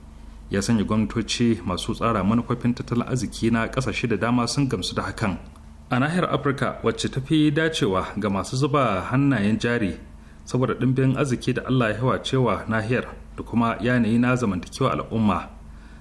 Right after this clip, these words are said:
tsarin samar da kuɗaɗe na Musulunci yana bunƙasa a nahiyar, a cewar rahoton. Najeriya tana ɗaya daga cikin ƙasashe waɗanda suka zama cikin cibiyoyin tattalin arziki da kasuwanci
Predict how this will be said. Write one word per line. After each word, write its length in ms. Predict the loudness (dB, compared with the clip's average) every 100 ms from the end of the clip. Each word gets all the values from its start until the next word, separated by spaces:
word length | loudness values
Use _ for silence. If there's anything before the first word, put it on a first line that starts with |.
| -10
tsarin 340 | -4 0 0
samar 280 | 0 0 0
da 80 | 0
kuɗaɗe 440 | -2 -2 0 0
na 80 | 2
Musulunci 600 | 2 2 2 2 2 0 2
yana 280 | 0 0 -2
bunƙasa 600 | -6 -2 -2 0 -2 0
a 40 | 0
nahiyar, 400 | 0 0 0 -4 -10
a 40 | -4
cewar 280 | 0 2 0
rahoton. 460 | -2 -2 0 -2 -4 -14 -18 -18 -18 -18 -18 -12 -8
Najeriya 340 | -2 0 0 0
tana 160 | -2 0
ɗaya 100 | 0
daga 160 | 0 -2
cikin 440 | -6 -4 2 2 2
ƙasashe 480 | -2 -2 -2 -2 -2
waɗanda 300 | -2 -2 -4
suka 160 | -4
zama 320 | 0 2 2 -2 -8
cikin 280 | -4 0 0
cibiyoyin 340 | 0 2 0
tattalin 300 | 0 -2 -2 0
arziki 400 | -2 -2 -2 -2
da 140 | 0
kasuwanci 680 | -2 -4 -2 0 0 0